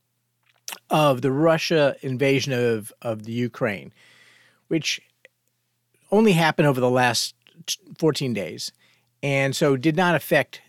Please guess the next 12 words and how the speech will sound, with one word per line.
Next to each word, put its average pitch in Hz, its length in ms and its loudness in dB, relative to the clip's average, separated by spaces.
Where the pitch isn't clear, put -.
today's 160 420 6
number, 113 340 0
which 113 280 -4
is 113 240 -6
for 113 160 -10
February. 117 720 -8
It 170 140 2
will 208 180 6
affect 196 260 0
next 220 360 2
month's 131 340 -2
number, 127 460 -4